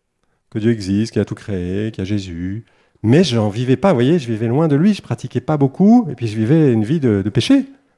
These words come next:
dans la vie du monde, euh, sans Dieu, quoi. Je vivais comme si Dieu n'existait pas. On appelle ça le, l'athéisme pratique. C'est pas un athéisme idéologique qu'on s'est forgé, mais on vit pratiquement, concrètement,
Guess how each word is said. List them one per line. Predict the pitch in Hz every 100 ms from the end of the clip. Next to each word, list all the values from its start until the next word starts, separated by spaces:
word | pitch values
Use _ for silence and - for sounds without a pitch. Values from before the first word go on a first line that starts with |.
| _ _ -
dans | 120
la | 110
vie | 104 170 202
du | 123
monde, | 127 220 262 208
euh, | 123 104 104
sans | - 139
Dieu, | 185 262
quoi. | - 101 90 _ _ _
Je | 107
vivais | 120 185
comme | 170 143
si | 135 262 214
Dieu | 180
n'existait | 151 120 - 185
pas. | 277 254 _ _ 117
On |
appelle | 117 120
ça | 160
le, | 120 - - -
l'athéisme | 113 - 143 151 120
pratique. | - - - 180 - - _ _ _ _
C'est | -
pas | 139
un |
athéisme | 135 135 139 139 120 131
idéologique | 131 147 131 123 151 165
qu'on | 117
s'est | 101 110
forgé, | 139 117 165 247
mais | 135
on | 113
vit | 107 147 233 294 - _
pratiquement, | - 139 - - 127 214
concrètement, | 156 113 107 135 254